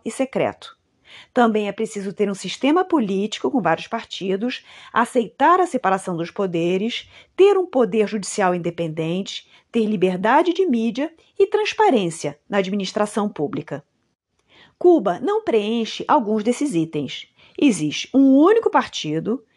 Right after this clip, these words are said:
que é o Partido Comunista, e não há uma legenda que possa congregar os opositores do regime.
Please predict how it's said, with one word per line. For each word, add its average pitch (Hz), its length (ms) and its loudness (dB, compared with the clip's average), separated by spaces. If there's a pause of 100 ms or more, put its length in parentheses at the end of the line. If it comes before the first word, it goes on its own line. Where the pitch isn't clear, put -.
(140)
que 254 100 2
é 220 40 6
o 202 60 4
Partido 170 380 -6
Comunista, 208 760 -4 (260)
e 392 120 4
não 403 300 4
há 254 120 6
uma 254 160 6
legenda 214 480 0
que 214 120 -6
possa 190 320 0
congregar 233 800 2
os 233 100 -6
opositores 220 640 -2
do 220 100 -4
regime. 170 540 -2